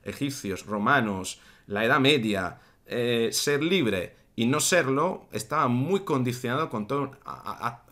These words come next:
a, a toda una serie de, eh, cuestiones, eh, de, del día a día de las personas. Era muy fácil, muy fácil definir si una persona es libre o no es libre. Libertad prácticamente es considerar que uno es libre de poder actuar dentro de un sistema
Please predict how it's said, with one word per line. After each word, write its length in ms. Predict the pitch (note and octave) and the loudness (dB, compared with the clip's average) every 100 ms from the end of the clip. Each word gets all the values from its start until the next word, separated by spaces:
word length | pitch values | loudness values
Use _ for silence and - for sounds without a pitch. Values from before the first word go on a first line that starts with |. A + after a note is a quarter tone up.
| - | -12
a, 100 | G2 | -10
a 100 | - | -2
toda 220 | D#3+ F3 | 0 2
una 200 | D#3 A#2+ | 2 2
serie 680 | - - F3 D#3+ C#3+ F3+ F#3+ - - _ | 2 2 2 4 4 2 -2 -14 -20 _
de, 640 | - G#2 B2+ C#3 E3 E3 - | -10 -2 2 4 4 2 0
eh, 580 | A2 A#2+ A2+ G#2+ G#2+ - | -2 0 0 -2 -4 -4
cuestiones, 1000 | B2+ A2+ - - D#3 E3 C3 D#3+ F#3+ - - _ _ - | -2 0 -2 0 2 2 2 0 -4 -8 -20 _ _ -4
eh, 260 | A#2 D#3 | -2 -2
de, 320 | G#2+ G#2+ A2 G#2+ | -2 -2 0 -2
del 300 | A2 A#2 G#2+ | 0 0 2
día 260 | D3+ D#3 | 2 2
a 40 | G#2+ | 2
día 240 | G#3+ G#3+ | 2 4
de 100 | A2 | 2
las 140 | F#2+ | -2
personas. 600 | - - - C2 C2+ - - | -6 -10 -10 -12 -16 -18 -8
Era 200 | A#2 A2+ | -4 -2
muy 220 | A2+ D#3+ | 0 -2
fácil, 440 | - A#2 B2 B2+ | 0 -2 0 -2
muy 160 | G#2+ C#3+ | 0 -2
fácil 400 | - B2+ B2+ F3 | -2 -4 -2 -4
definir 460 | A#2+ - A#2+ B2 - - | -4 -2 -2 -2 -6 -20
si 140 | - A2 | -8 -6
una 140 | A2+ | -4
persona 440 | A#2 - D#3+ F2+ - _ - | -4 -2 -4 -4 -8 _ 0
es 160 | C#3 | 0
libre 460 | C#3 C#3 C3 C#3+ - | 2 2 2 0 -2
o 120 | A#2+ | 0
no 140 | A2 G#2 | 2 0
es 140 | G2 | 0
libre. 380 | B2+ A#2+ - - _ - | 0 0 -4 -12 _ -4
Libertad 540 | A#2+ B2 A#2 D3 D3 | 0 0 0 -2 -2
prácticamente 720 | C3 C3+ B2+ C3 C#3+ D3 E3 - | -2 -6 -4 -2 -2 -2 -4 -2
es 200 | C3+ C3 | -2 -2
considerar 640 | B2+ B2 B2 A2+ D#3 - | -6 -4 -4 -2 -2 -2
que 140 | G#2+ | -2
uno 340 | C#3+ C#3 F#2+ - | 0 -2 -4 -2
es 220 | A#2+ A2+ | -2 -2
libre 280 | C3+ D#3 G2+ | -2 0 -2
de 120 | F#2+ | -4
poder 540 | - G2+ G#2+ C3+ - - | -4 -2 2 0 -2 -2
actuar 500 | A#2 - - F3 G2 | -2 -2 -2 0 2
dentro 320 | B2 C3 G#2 | 0 0 -4
de 80 | G2+ | -4
un 80 | G2+ | -6
sistema 560 | F#2+ - B2+ A#2 D#2 | -8 -6 -4 -2 -4